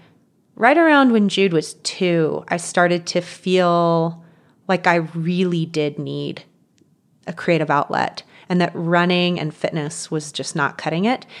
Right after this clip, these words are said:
And I started to make time for guitar. I just picked one, singing and songwriting, guitar. And really, it's one day a week I meet a friend and we jam.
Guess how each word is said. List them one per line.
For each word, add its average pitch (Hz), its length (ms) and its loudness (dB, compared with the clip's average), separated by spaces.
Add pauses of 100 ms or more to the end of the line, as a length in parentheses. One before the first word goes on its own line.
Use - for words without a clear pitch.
(220)
And 175 120 -2
I 170 80 2
started 160 400 -2
to 165 100 -6
make 160 200 -6
time 151 400 -6
for - 180 -6
guitar. 151 380 -4
I 151 60 -2
just 160 200 -10
picked 165 220 -10
one, 151 280 -10 (120)
singing 190 360 0
and 180 360 -4 (260)
songwriting, 156 560 -4
guitar. - 460 -6 (500)
And 185 100 -2
really, 190 200 4
it's 175 140 -2
one 180 180 0
day 185 100 2
a 175 60 0
week 165 260 0
I 170 40 -4
meet 160 160 0
a 160 40 -8
friend 160 320 -2
and 160 100 -6
we 151 100 -4
jam. 143 540 -6